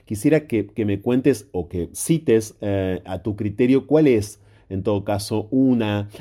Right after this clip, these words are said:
eh, de esas medidas o esas políticas que vos considerás como activista, pero insisto también como investigadora asociada, eh,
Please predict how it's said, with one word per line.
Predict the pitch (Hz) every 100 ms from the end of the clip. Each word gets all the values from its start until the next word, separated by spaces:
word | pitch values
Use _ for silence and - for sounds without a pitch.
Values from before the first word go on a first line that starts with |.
| - 101
eh, | 101
de | 98 98
esas | 101 110
medidas | 98 110 147 135 120 107 -
o |
esas | 104 104 107
políticas | 107 110 131 123 101
que | 101
vos | 120 -
considerás | 117 107 - 95 90 95 101 110 - 120
como | 101 101
activista, | 101 117 143 147 131
pero | 95
insisto | 92 98 - 160 156 104
también | 95 95 92
como | 92 92
investigadora | 90 85 101 92 104 113
asociada, | 101 95 - 117 123 120
eh, | 110